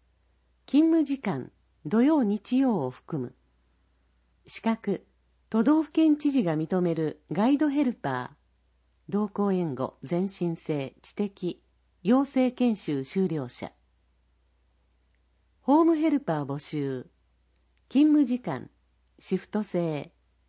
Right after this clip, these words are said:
要相談。資格、ヘルパー二級以上の有資格者。募集人数はいずれも若干名。報酬は時給千三百円。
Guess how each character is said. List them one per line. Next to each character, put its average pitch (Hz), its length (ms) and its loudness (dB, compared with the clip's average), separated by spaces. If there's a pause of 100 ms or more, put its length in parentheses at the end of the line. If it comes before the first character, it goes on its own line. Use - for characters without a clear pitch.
(380)
要 196 220 0
相 147 260 -8
談。 123 300 -12 (1120)
資 - 160 -14
格、 247 440 -2 (520)
ヘ 311 160 0
ル 311 100 2
パ 180 200 0
ー 156 40 -2
二 156 160 -2
級 311 280 4
以 294 80 6
上 226 220 2
の 139 200 -2
有 180 180 0
資 - 160 -8
格 - 240 -8
者。 - 220 -12 (1500)
募 190 140 0
集 330 240 4
人 294 260 6
数 196 120 0
は 143 320 -2 (100)
い 160 140 -4
ず 208 100 0
れ 233 140 2
も 208 180 0 (100)
若 156 120 -4 (120)
干 180 240 -2
名。 120 240 -8 (600)
報 277 160 2
酬 285 340 0
は 240 220 0 (160)
時 170 160 -6
給 220 440 0
千 240 280 0
三 185 260 -2
百 180 300 -8
円。 104 180 -10